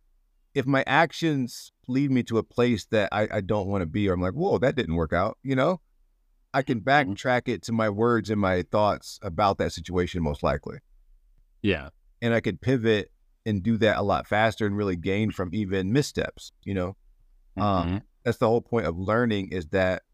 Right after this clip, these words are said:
Speaker 1: you can take the knowledge and do something about it, not just have the knowledge. <laughs> Like, it's,
Speaker 2: Oh,
Speaker 1: it's
Speaker 2: yeah.
Speaker 1: not
Speaker 2: That,
Speaker 1: gonna,
Speaker 2: that
Speaker 1: it's not gonna help you,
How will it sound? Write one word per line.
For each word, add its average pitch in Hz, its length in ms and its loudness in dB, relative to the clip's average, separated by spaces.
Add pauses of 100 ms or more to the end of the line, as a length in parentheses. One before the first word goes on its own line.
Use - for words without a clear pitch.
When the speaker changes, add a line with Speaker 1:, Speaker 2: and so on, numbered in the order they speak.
(320)
Speaker 1:
you - 80 -20
can 120 100 -4
take 123 220 -4
the 110 80 -2
knowledge 123 460 2
and 98 120 -2
do 117 100 2
something 104 320 -2
about 85 340 0
it, - 100 -8 (220)
not 98 200 -6
just 107 160 -6
have 107 200 0
the 92 80 -4
knowledge. 90 580 -4
<laughs> - 420 -20
Like, 80 140 -16 (640)
it's, 80 120 -10
Speaker 2:
Oh, 82 140 2
Speaker 1:
it's - 0 -
Speaker 2:
yeah. 80 460 0 (340)
Speaker 1:
not 107 120 4
Speaker 2:
That, - 0 -
Speaker 1:
gonna, 113 220 -2
Speaker 2:
that 90 180 2
Speaker 1:
it's 87 60 -2
not 113 120 -2
gonna 104 160 -4
help 110 260 0
you, - 160 -10